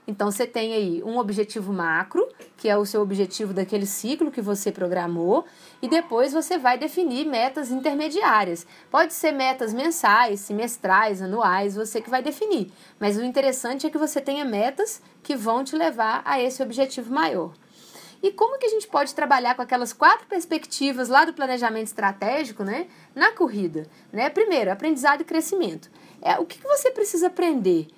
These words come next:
Né? Quem que eu preciso buscar pra poder me orientar? O que que eu preciso ler? O que que eu preciso estudar? Quais pessoas que eu preciso conhecer? Né? Então, se eu quero mudar de patamar, ou se eu quero conhecer um outro mundo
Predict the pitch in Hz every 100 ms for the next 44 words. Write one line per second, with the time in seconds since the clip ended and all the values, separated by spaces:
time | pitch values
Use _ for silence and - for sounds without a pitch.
0 | _ - 320 - 392 523 508 415 349 330
1 | 320 277 247 233 - 254 247 226 220 214
2 | 226 214 208 185 180 190 214 214 - -
3 | - 302 427 440 427 349 330 269 247 214
4 | 247 277 269 320 359 349 - 277 269 269
5 | 185 190 226 247 - - 330 440 - 370
6 | - 311 311 285 285 247 262 254 262 226
7 | 202 - 208 269 - - - 262 320 330
8 | 392 - 494 480 427 349 269 262 - 240
9 | 240 185 175 220 254 202 226 269 262 294
10 | 339 320 277 - 247 233 220 214 233 392
11 | 453 330 262 240 240 196